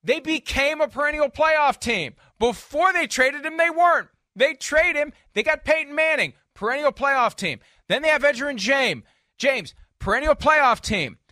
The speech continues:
They let him walk away in free agency, and they win a Super Bowl the next year. So play this out. Year four for Jonathan Taylor, no long-term contract. Tag him once or twice. Anthony Richardson becomes the guy they expect him to be.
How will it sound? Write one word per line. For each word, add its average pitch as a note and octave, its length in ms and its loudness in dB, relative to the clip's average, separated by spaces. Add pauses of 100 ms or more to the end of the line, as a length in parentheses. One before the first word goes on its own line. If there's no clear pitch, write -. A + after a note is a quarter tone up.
(140)
They G3+ 140 -2
let C#4+ 180 0
him D4+ 100 -2
walk D4 220 4
away C4+ 240 0
in C4 80 -6
free C#4+ 200 2
agency, C4 340 -4
and C4+ 80 -6
they C#4 40 -4
win D4 160 -4
a C#4 60 -4
Super D4+ 320 -4
Bowl B3 220 0
the A3+ 80 -4
next G3+ 340 -2
year. D3 300 -6 (240)
So C4 300 0 (120)
play D#4 240 0
this D4+ 240 -8
out. G#3+ 360 0 (460)
Year C4 220 -2
four A#3+ 380 -2
for G3 120 -12
Jonathan G#3 460 -4
Taylor, F3+ 460 -2 (100)
no F#3+ 240 -4
long-term A3 520 -4
contract. E3 600 -6
Tag B3+ 300 -2
him C#4 160 -8
once B3+ 280 -6
or A#3+ 80 -12
twice. G#3 540 -4 (380)
Anthony C#4+ 400 -4
Richardson B3+ 460 -8
becomes A3+ 420 -8
the G#3+ 80 -12
guy A3+ 240 0
they A3+ 160 -4
expect B3+ 480 -8
him G#3+ 120 -12
to F#3 80 -6
be. C#3+ 360 -10